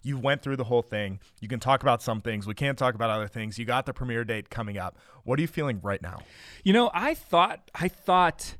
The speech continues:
Speaker 2: that once I was able to announce things, that the stress would go away. It has not. <laughs>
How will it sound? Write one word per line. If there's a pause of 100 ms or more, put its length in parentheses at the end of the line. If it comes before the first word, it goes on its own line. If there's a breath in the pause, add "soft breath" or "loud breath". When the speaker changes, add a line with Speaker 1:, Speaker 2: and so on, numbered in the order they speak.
(220)
Speaker 2:
that (520)
once
I
was
able
to
announce
things,
that
the
stress
would
go
away. (320)
It (140)
has
not.
<laughs>